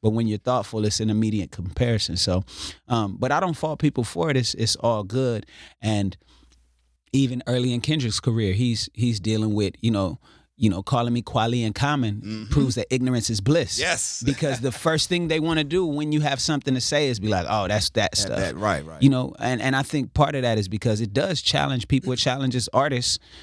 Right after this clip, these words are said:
Speaker 1: to dig deep.
Speaker 2: Mm-hmm.
Speaker 1: You know, and not a lot of people wanna be vulnerable in their music. You know what I'm saying? Because where do you go from there?
Speaker 2: Yeah.
Speaker 1: You know? Um, so,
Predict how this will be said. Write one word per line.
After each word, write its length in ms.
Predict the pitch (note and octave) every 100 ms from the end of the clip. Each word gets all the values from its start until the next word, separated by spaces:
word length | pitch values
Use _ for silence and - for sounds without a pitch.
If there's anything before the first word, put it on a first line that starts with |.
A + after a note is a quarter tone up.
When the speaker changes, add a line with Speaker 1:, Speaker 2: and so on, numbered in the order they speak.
| - -
Speaker 1:
to 120 | C3+
dig 320 | A2 C3+ C3+
deep. 300 | A#2+ G3 - D2+ -
Speaker 2:
Mm-hmm. 220 | D2+ E2+ G2+ _ -
Speaker 1:
You 140 | A#2
know, 180 | A#2+ A#2
and 180 | F2 A#2
not 160 | B2+
a 40 | B2
lot 180 | A#2+ A2+
of 60 |
people 220 | B2 A#2
wanna 260 | A#2+ B2 A2
be 180 | A2 G#2+
vulnerable 640 | F#2 A2 A2+ G#2+ G2 G2
in 120 | F#2+ F#2+
their 120 | F#2
music. 480 | G2 F#2 D#2 - -
You 160 | F2 F#2
know 80 | F2
what 140 | E2+
I'm 100 | F2
saying? 320 | - F#2 D#2+
Because 300 | E2 G2+ F2+
where 100 | G2
do 80 | G2
you 80 | F#2+
go 140 | G2
from 180 | - G2
there? 260 | G#2 - -
Speaker 2:
Yeah. 200 | D2+ D2+ -
Speaker 1:
You 120 | - G2
know? 260 | F2+ F2+ - -
Um, 420 | F#2+ D#2+ - - - - _ -
so, 440 | - B2 G2 F2+